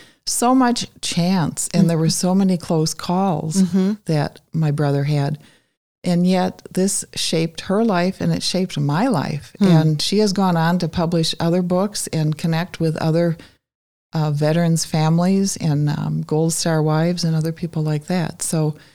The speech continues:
Speaker 1: I'm
Speaker 2: Hmm.
Speaker 1: very grateful for Elm Grove Press.
Speaker 2: Sure. And, and so this is, but this is not self-published.
Speaker 1: No.
Speaker 2: Right,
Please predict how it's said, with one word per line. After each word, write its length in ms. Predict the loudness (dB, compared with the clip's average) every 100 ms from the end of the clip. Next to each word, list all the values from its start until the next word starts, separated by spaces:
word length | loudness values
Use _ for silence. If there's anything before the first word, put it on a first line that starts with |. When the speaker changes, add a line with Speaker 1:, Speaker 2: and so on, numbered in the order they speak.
| _ _
Speaker 1:
I'm 100 | 2
Speaker 2:
Hmm. 60 | 4
Speaker 1:
very 220 | 4 2
grateful 500 | 2 0 0 -2 -4
for 280 | -2 -4 -4 -4
Elm 240 | -2 0 0
Grove 300 | 0 -2 -4
Press. 420 | -4 -4 -6 -8 -8
Speaker 2:
Sure. 500 | -2 2 2 2 2
And, 240 | 0 -2 -2
and 240 | -2 -2
so 260 | 0 0 -2
this 360 | -2 -2 0
is, 380 | 0 0 -2 -6 -4
but 220 | -4 -2
this 200 | -2 -2
is 140 | -4 -2
not 400 | 0 -2 -4 -6
self-published. 1040 | -4 -2 -2 -2 -2 -2 -4 -4 0 2
Speaker 1:
No. 240 | 4 2 0
Speaker 2:
Right, 580 | 0 0 0 -4 -6